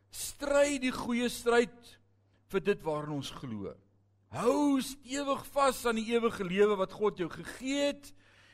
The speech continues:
en wat jy so opreg bely het voor baie getuies."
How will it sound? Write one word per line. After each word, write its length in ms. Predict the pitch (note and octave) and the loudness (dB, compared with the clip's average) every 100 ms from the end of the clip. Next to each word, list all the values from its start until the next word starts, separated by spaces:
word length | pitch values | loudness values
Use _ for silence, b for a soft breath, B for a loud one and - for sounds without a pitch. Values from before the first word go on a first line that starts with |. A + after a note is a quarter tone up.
| B | B
en 160 | E3 D#3+ | -6 -4
wat 220 | D3 D3+ C#3+ | -4 -2 -2
jy 220 | C#3+ D3 C3+ | -2 -2 -8
so 480 | - - A#3+ C4+ F#3+ G3+ | -10 -4 -2 -2 -2 -4
opreg 440 | - A2+ C#3 - C3 | -4 -6 -6 -6 -6
bely 300 | A#2 G2+ G#2 A#2+ | -4 -4 -4 -6
het 100 | A#2 - | -8 -14
voor 340 | - A#2+ A2+ G#2+ - b b b b _ - | -4 0 0 -2 -8 b b b b _ -6
baie 420 | F#2+ G#2 G#2 G2 F2+ _ _ _ _ _ _ - | -6 -4 -6 -8 -12 _ _ _ _ _ _ -18
getuies." 640 | G#2 _ G2 F2 E2 - | -18 _ -10 -10 -14 -18